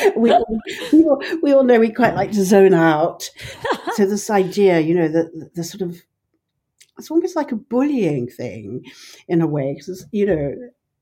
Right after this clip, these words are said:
be vigilant, be alert, be present. Well, yes, that's quite hard. But how do I make a,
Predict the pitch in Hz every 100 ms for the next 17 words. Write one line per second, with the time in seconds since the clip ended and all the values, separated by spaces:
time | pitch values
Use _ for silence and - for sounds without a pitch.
0 | _ _ _ 175 214 226 202 208 214 185
1 | 170 196 196 190 185 180 - - 196 202
2 | _ - - _ - 165 175 185 131 143
3 | - _ _ _ _ _ - - _ _
4 | 196 190 196 185 180 185 180 - 156 147
5 | 135 - - - - - - - 160 -
6 | - 135 127 120 - 156 - 226 233 262
7 | 214 196 185 170 147 147 - 156 147 147
8 | 143 -